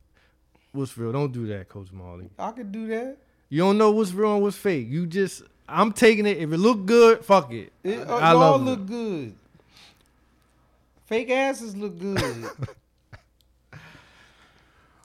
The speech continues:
Speaker 1: All I'm saying is next Valentine's Day, man.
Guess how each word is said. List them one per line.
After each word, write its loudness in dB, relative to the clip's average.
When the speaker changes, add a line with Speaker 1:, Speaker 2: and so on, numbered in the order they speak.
Speaker 1:
All -2
I'm -2
saying -2
is -8
next -8
Valentine's -6
Day, -6
man. -8